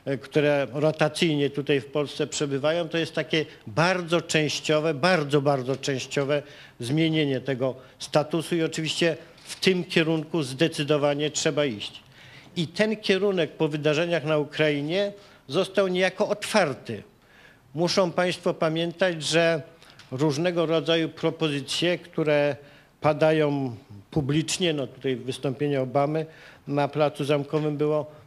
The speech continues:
najbardziej, e, charakterystyczne, ale jeszcze bardziej te, które padają niepublicznie, a o których na przykład opozycja jest informowana,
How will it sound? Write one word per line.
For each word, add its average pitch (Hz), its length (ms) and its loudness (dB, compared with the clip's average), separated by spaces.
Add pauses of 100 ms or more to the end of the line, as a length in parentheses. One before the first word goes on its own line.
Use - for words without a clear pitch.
najbardziej, 147 760 0 (400)
e, 143 180 -2
charakterystyczne, 151 920 -2
ale 160 340 0
jeszcze 160 360 0
bardziej 156 420 0 (360)
te, 160 120 2
które 151 260 0
padają 151 420 2
niepublicznie, 151 880 0
a 127 120 -2
o 127 140 -2
których 135 300 -4
na 143 100 0
przykład - 300 -8
opozycja 151 540 -4
jest 143 240 -4 (360)
informowana, 160 920 0